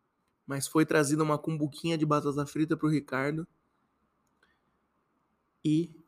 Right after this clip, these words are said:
quatro ovos. Dois com a gema dura e dois com a gema mole. E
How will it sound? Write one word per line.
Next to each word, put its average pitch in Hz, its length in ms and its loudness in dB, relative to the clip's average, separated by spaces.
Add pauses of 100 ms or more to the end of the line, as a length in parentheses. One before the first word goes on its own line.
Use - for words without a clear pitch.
quatro 175 400 8
ovos. 147 580 0 (880)
Dois 156 380 8
com 156 140 0
a 151 80 4
gema 147 280 0
dura 156 320 2
e 156 60 2
dois 151 300 2
com 160 100 -6
a 151 60 -2
gema 147 260 -4
mole. 131 380 -8 (1700)
E 151 300 -6